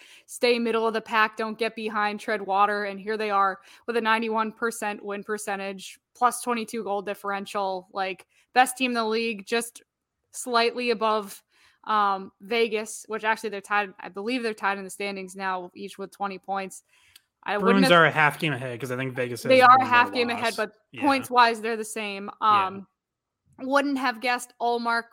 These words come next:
Speaker 1: was gonna steal the show right away, not, not have a loss. Um, you know, at this point in the season, and, uh, so that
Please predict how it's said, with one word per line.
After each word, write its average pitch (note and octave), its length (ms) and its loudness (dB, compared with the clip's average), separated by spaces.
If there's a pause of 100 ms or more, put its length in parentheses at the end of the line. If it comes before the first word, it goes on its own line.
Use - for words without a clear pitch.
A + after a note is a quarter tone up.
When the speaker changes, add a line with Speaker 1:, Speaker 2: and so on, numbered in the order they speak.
(100)
Speaker 1:
was A#3 180 -4
gonna A3+ 220 -8
steal A3+ 340 -8
the A3 80 -8
show A3 320 -6
right G#3+ 240 -4
away, G#3 560 -4 (240)
not, G#3+ 480 -2
not G#3+ 260 0
have G#3+ 200 0
a - 20 -4
loss. G3 640 -2
Um, G3 360 -6 (440)
you G3+ 80 -10
know, G3+ 180 -6
at G3+ 160 -8
this G3+ 160 -14
point G#3 280 -10
in G#3 40 -14
the G3+ 80 -12
season, G3 680 -12
and, G3 420 -8 (540)
uh, F#3+ 360 0
so G3+ 460 -6
that A#3+ 300 2